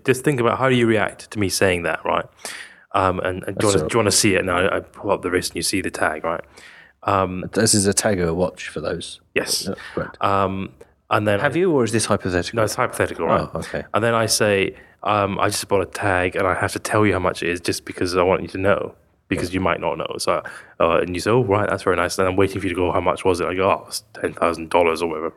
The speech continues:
Speaker 1: right? And then think about how you react t-, to me now, right? So I just bought a ten thousand dollar tag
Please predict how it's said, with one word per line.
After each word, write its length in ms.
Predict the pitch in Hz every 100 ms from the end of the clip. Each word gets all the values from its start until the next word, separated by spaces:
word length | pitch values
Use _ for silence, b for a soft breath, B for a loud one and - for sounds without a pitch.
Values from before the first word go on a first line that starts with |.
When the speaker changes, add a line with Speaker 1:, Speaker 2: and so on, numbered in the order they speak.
| -
Speaker 1:
right? 80 | - _ B B B B B -
And 80 | 101
then 80 |
think 160 | 98 101
about 180 | 104 87
how 60 | 104
you 120 | 95
react 400 | 92 92 - -
t-, 140 | - - -
to 80 | 107
me 120 | 101
now, 420 | 87 82 80 107 - -
right? 260 | 82 80 -
So 140 | 92
I 260 | 85 92 107
just 180 | -
bought 160 | - 85
a 40 |
ten 320 | 95 113 95 87
thousand 260 | 87 87
dollar 220 | 90 80
tag 400 | 78 82 78 78